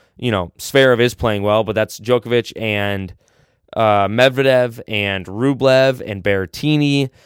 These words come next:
and really all those guys. And I think this is a time for them to really go, like, gas on the pedal, pedal on the gas, however you say it, foot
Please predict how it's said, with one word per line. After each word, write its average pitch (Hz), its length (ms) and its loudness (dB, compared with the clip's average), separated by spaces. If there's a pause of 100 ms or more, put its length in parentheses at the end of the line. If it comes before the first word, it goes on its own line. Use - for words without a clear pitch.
(160)
and 120 360 2
really 151 320 4
all 131 160 8
those 123 200 2
guys. 98 280 0
And 110 120 -2
I 110 60 0
think 117 340 -4 (300)
this 131 180 0
is 127 120 -2
a 120 80 0
time 117 220 0
for 120 100 -4
them 113 180 -2
to 113 60 0
really 113 440 0 (840)
go, 110 440 -2 (440)
like, 113 300 0 (420)
gas 117 320 2
on 127 120 -2
the 117 60 -2
pedal, 110 460 0 (920)
pedal 131 280 4
on 127 140 2
the 120 80 -2
gas, 110 520 0 (720)
however 127 420 2
you 120 140 2
say 107 280 2
it, - 180 -4 (320)
foot - 540 0